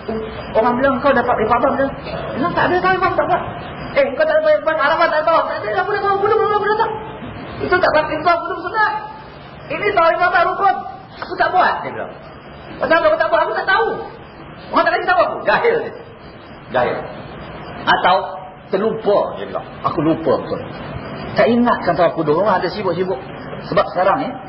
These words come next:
<clears throat> ada jamaah. Lepas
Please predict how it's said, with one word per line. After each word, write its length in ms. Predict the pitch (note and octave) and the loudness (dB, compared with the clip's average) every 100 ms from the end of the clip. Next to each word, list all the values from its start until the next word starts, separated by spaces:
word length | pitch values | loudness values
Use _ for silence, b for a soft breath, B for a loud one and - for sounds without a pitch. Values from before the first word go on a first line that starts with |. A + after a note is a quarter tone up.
| - | 2
<clears throat> 260 | - - | 2 2
ada 100 | C3 | -4
jamaah. 320 | D3 B2+ B2 - - - - - - - - - - - - - - - - - - - - - - - - - - - - - - - - - - | -4 -2 -2 -6 -10 -16 -18 -16 -16 -14 -14 -14 -14 -14 -12 -12 -12 -12 -12 -10 -10 -10 -8 -10 -10 -8 -8 -8 -8 -8 -6 -6 -6 -2 -2 -2 2
Lepas 440 | E3+ F3+ - B3+ | 2 0 0 0